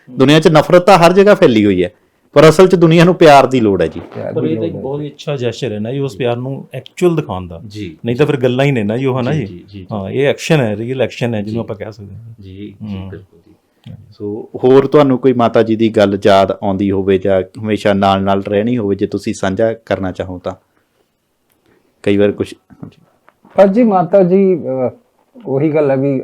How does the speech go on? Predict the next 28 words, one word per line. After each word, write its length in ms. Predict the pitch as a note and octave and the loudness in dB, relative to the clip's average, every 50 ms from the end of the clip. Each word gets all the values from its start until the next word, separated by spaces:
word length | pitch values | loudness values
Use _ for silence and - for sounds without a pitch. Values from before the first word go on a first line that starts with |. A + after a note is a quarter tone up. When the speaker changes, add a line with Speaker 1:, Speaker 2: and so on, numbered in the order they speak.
| A2 | -8
Speaker 2:
ਅਸੀਂ 200 | - - - C#3 | -10 -6 -6 -4
ਤਾਂ 220 | B2+ - C3+ C3 B2 | -2 -2 -2 -2 -2
ਉਹਨਾਂ 300 | A#2+ C#3 C3+ C#3 C#3+ C#3 | -4 -4 -4 -4 -2 -2
ਦੇ 100 | C3 C#3 | -2 -4
ਪਿਆਰ 320 | B2 - B2 A#2+ A#2 C3 | -2 -2 -2 -2 0 -2
ਦੁਲਾਰ 460 | C3+ B2 B2 B2+ B2 A#2 A#2 A#2+ A2 | -2 0 0 0 2 2 2 0 -2
'ਚ 180 | G#2+ - _ _ _ _ _ _ _ _ _ _ _ _ - | -4 -8 _ _ _ _ _ _ _ _ _ _ _ _ -4
ਹੀ 80 | B2+ B2+ | -2 -2
ਇੰਨਾ 240 | B2 A#2 B2 B2 B2 | 0 0 -2 -2 -2
ਵਿਅਸਤ 340 | A2+ A2+ A2+ A#2 - - - | -2 -2 -2 -4 -4 -6 -4
ਰਹਿੰਦੇ 400 | A#2 A#2 A2+ A2+ A2+ A#2+ A#2 G#2 | -2 -2 -2 -2 -2 -4 -4 -4
ਸੀ, 240 | - - A#2+ A2+ | -2 -2 -2 -2
ਉਹਨਾਂ 240 | A2+ A2+ A#2+ A#2 A#2 | -2 -2 -4 -4 -2
ਦੀ 140 | A2+ A#2 A#2 | -2 -2 -2
ਗੋਦੀ 380 | G#2+ G#2 A2+ A2 G2+ G2+ A#2+ G#2 | -2 -4 -6 -6 -4 -4 -4 -4
'ਚ 220 | - - A#2+ - | -4 -6 -8 -8
ਛੋਟੇ 320 | - - A#2 A2 - B2+ | -8 -8 -8 -6 -4 -4
ਨਿਆਣੇ 320 | A#2+ A2+ A2+ A2 A2 A2+ A#2 | -4 -4 -6 -8 -8 -8 -8
ਵਾਂਗੂ 320 | A#2 A2+ A2+ A2+ A2+ A2+ | -8 -8 -6 -6 -6 -8
ਸਿਰ 260 | - _ - A#2+ A#2+ | -8 _ -6 -6 -6
ਰੱਖ 200 | A#2+ A2 G#2 G2 _ - | -6 -6 -8 -8 _ -6
ਕੇ 200 | A#2 G#2+ G2+ G2+ _ _ _ _ _ _ _ _ _ _ _ _ _ - | -6 -6 -6 -8 _ _ _ _ _ _ _ _ _ _ _ _ _ -14
ਉਹਨਾਂ 220 | A2+ A2+ A2+ A2 | -12 -10 -10 -10
ਤੋਂ 140 | G#2 - G#2+ | -8 -8 -8
ਆਸ਼ੀਰਵਾਦ 560 | G2+ - - A2 G#2+ A2 A2 A2 G#2 G2+ G2+ | -8 -6 -6 -6 -4 -4 -4 -4 -6 -6 -6
ਲੈਂਦੇ 320 | G2+ G#2 G2+ G2 G#2+ A2 G#2 | -8 -8 -8 -8 -8 -8 -6
ਰਹਿੰਦੇ 340 | G#2 G#2+ G#2+ G#2+ A2 A2+ G#2 | -6 -8 -8 -8 -8 -8 -10
ਸੀਗੇ। 400 | - - G#2+ G2+ G#2+ G#2+ G2+ | -8 -10 -10 -8 -8 -8 -10